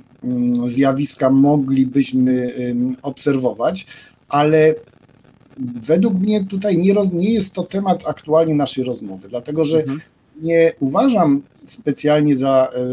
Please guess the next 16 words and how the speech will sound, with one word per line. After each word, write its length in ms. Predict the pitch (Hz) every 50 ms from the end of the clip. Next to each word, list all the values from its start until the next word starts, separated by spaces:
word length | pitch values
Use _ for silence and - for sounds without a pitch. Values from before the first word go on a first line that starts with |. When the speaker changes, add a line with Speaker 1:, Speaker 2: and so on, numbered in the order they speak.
| 127 127
Speaker 1:
e, 40 | 123
chyba 280 | - - 143 135 139 135
uzasadnione, 840 | - 156 139 147 143 135 - 143 131 123 123 120 107 98 98 95 -
aby 400 | - 120 120 120 120 123 131 127
sportowcy 680 | 131 - - _ 160 - 135 127 - 151 147 - - 135
niepełnos-, 720 | 120 123 139 160 175 - - 147 135 127 127 123 - - _ _
z 160 | - 120 104
niepełnosprawnościami 1300 | 127 151 175 180 - 151 139 135 135 131 - - 127 127 120 117 117 110 - - - - 107 123 165 214 247 240 - _ _ _ - _ _ _
startowali 840 | - - - - 147 143 135 - 131 135 147 156 165 185 196 202 196 196
w 260 | - - - _ -
tej 220 | - 151 147 147 143
samej 420 | - - 185 208 226 220 196 170
dyscyplinie 840 | 139 156 156 151 - - 147 - - 135 131 131 135 151 185 202 208 -
razem 600 | 143 131 139 151 165 156 139 135 160 180 202 190
ze 100 | 143 151
sportowcami 840 | 143 - - - 147 147 147 - 139 - - 147 143 147 147 143